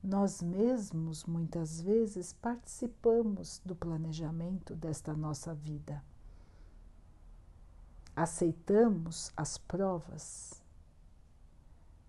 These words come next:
porque sabemos da necessidade que temos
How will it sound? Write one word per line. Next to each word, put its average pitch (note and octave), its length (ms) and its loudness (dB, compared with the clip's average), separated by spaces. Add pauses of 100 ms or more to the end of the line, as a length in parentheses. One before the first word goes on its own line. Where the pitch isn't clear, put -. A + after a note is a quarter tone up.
(440)
porque A#3 260 2
sabemos G3 880 -2
da F#3 200 -4
necessidade F3 1600 -2 (1200)
que G3+ 120 0
temos F3 960 -2